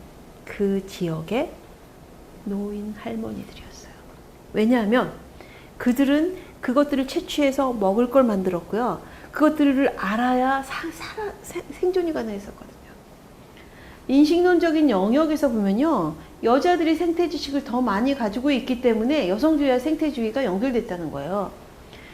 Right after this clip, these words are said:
그러니까 요즘 할머니들의 전통 음식이라든지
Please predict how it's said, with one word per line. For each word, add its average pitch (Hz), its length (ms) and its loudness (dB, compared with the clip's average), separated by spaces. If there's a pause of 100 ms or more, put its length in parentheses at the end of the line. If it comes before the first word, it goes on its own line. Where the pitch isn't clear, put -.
(120)
그러니까 311 400 4
요즘 254 380 0 (240)
할머니들의 320 760 4
전통 214 560 -2
음식이라든지 233 840 -2